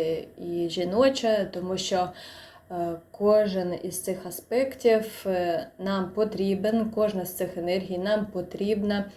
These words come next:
щоб вирішувати, щоб бути самодостатньою людиною, не залежати від когось.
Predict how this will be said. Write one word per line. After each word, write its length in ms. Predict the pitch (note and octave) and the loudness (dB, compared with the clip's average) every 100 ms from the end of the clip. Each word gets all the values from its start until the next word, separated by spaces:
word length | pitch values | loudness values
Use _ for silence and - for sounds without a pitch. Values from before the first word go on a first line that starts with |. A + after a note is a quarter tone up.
| - - - | -20 -20 -12
щоб 220 | - F#3+ - | -4 -2 0
вирішувати, 640 | F#3+ F#3+ A3 - F#3 F3+ F3 | 2 4 4 4 -2 -2 -2
щоб 260 | - F3 | -2 -2
бути 280 | F#3+ F#3+ F3 | -2 -2 -2
самодостатньою 1040 | - G#3+ B3+ A3+ A3 - G#3+ G#3+ G3 F#3+ | 2 4 4 4 2 0 0 0 -2 0
людиною, 680 | F#3+ F#3 F#3+ F#3+ F#3 E3+ F3 D#3+ - _ _ | -2 -2 0 0 0 -2 -4 -8 -18 _ _
не 160 | F#3+ G3+ | -4 2
залежати 580 | A3+ G#3+ G#3 G3+ G3+ F#3+ | 4 4 4 0 -2 -4
від 180 | F#3 - | -4 -4
когось. 640 | F#3+ F#3+ F#3+ F3+ - | -2 -2 -2 -6 -6